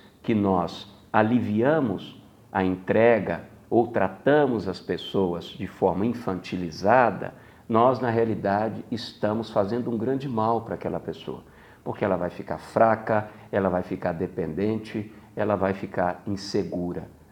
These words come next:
Por isso que nós precisamos ter sempre um tratamento cordial, profissional, exatamente pra que possamos entregar mais do que o pactuado, do que a expectativa natural,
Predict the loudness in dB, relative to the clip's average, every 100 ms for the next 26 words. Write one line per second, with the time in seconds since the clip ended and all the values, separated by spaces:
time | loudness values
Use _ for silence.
0 | -4 0 4 4 2 -4 -4 -2 0 -2
1 | -2 -4 -4 -2 0 -2 -6 -6 -4 -4
2 | -2 0 0 -2 -2 -2 0 0 0 -2
3 | -6 -8 -4 -2 -2 -4 0 0 -2 -4
4 | -6 -4 0 0 2 -2 -4 -18 -16 -2
5 | 0 0 2 2 2 2 2 0 -4 -8
6 | -16 -18 -20 _ -2 -2 -2 -4 -2 -2
7 | -2 0 0 0 -4 -10 -2 2 2 0
8 | 0 0 2 0 0 -2 -4 -2 -4 -6
9 | -16 -20 -16 0 0 0 -2 0 0 0
10 | -2 -4 -2 0 0 -2 -4 -8 -6 -4
11 | -4 -8 -18 -18 -8 -8 -6 -6 -6 -4
12 | -6 -6 -8 -6 -8 -10 -8 -4 -2 -2
13 | -4 -6